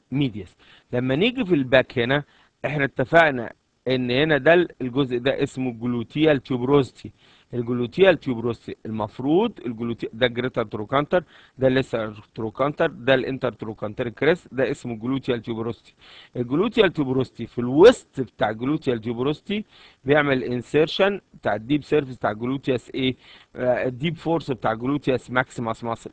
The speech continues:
يبقى ده جلوتيوس ايه ماكسيماس. ع-، آه، آه، بعد كده على ال-، آه، في عندي على اللاترال سايد في اتاشمنت بتاع ماسل اسمها فاستس لاتراليز،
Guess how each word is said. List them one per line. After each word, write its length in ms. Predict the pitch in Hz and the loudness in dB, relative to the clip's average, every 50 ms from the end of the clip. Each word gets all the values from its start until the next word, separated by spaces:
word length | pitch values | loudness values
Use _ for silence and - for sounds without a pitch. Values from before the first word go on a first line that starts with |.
| _ _ | _ _
يبقى 160 | 110 113 113 | -8 -8 -6
ده 120 | 107 120 117 | -4 -4 -4
جلوتيوس 540 | 113 113 123 131 131 131 - 127 117 - - | -4 -4 -4 -4 -4 -4 -6 -8 -8 -8 -8
ايه 260 | - 131 127 123 120 _ _ _ | -6 -4 -4 -4 -6 _ _ _
ماكسيماس. 520 | - 120 123 120 - - 107 98 98 - _ _ _ - - - - - - _ - | -4 -4 -4 -4 -4 -12 -16 -16 -16 -18 _ _ _ -20 -20 -20 -20 -20 -20 _ -4
ع-، 140 | 101 110 110 | -2 -2 -2
آه، 240 | - 107 110 - - | 0 -2 -4 -2 2
آه، 320 | 117 131 127 123 127 - - _ | 4 4 4 4 4 0 -4 _
بعد 400 | - 131 131 - 156 160 160 156 | -14 -6 0 4 4 4 4 2
كده 340 | 156 - 156 143 117 120 - - | 0 2 2 2 2 0 -4 -2
على 300 | - 110 120 120 117 117 | 0 2 2 4 2 2
ال-، 220 | 113 110 110 110 - | 0 -2 -4 -6 -6
آه، 320 | - 113 117 117 113 113 113 | -4 -4 -2 -2 -2 -2 -4
في 320 | - - 156 160 147 135 | -4 -4 -2 0 0 0
عندي 500 | 104 104 120 139 139 131 113 117 110 107 | 2 2 2 2 2 0 -2 -2 -2 -2
على 180 | - - 113 113 | -2 -2 0 2
اللاترال 440 | 123 143 165 - - 127 117 113 - | 2 2 2 2 0 -2 -2 -4 0
سايد 380 | - - 147 180 214 240 208 - _ - _ _ _ - _ _ | 2 6 6 6 6 4 2 -6 _ -20 _ _ _ -20 _ _
في 280 | - 139 139 - 101 | -2 0 0 2 0
اتاشمنت 640 | 123 - _ 151 147 - - 131 127 120 113 - - | -2 -2 _ 0 0 0 -2 -4 -4 -4 -6 -8 -12
بتاع 220 | 98 _ - 98 | -6 _ -2 -2
ماسل 340 | 107 120 127 127 - - 107 110 | 0 0 -2 -2 -2 -6 -8 -8
اسمها 280 | - - 110 107 107 | -10 -10 -8 -6 -6
فاستس 520 | 107 117 135 139 - - - - - - 107 | 0 2 2 2 2 -2 -12 -14 -12 -8 -8
لاتراليز، 720 | 101 104 - - 120 120 131 147 165 202 233 226 - | -8 -8 -4 -2 2 4 6 6 6 6 4 2 -2